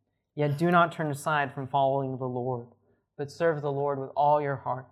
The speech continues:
And do not turn aside after empty things that cannot profit or deliver, for they are empty." Samuel begins by telling Israel to not be afraid.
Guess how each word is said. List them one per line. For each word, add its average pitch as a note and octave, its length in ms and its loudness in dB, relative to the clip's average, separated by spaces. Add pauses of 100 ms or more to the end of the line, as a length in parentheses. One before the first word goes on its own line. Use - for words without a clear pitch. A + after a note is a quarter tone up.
(680)
And D3 200 2
do D#3+ 100 2
not E3+ 220 6
turn D#3+ 200 0
aside D3 360 4
after C#3+ 240 0
empty D3+ 340 0
things C3+ 380 -4
that C3 180 -8
cannot C3+ 400 0
profit C3 400 -4 (340)
or C3+ 220 -4
deliver, B2+ 540 -8 (360)
for C#3+ 80 -10
they C3+ 160 -2
are C3 140 0
empty." C3 480 -10 (1400)
Samuel D#3+ 420 2
begins D3 380 0
by D3+ 160 4
telling D3+ 300 2
Israel C#3+ 300 -2
to C#3 100 -10
not C#3+ 220 -2
be C#3 100 -2
afraid. C#3 480 -4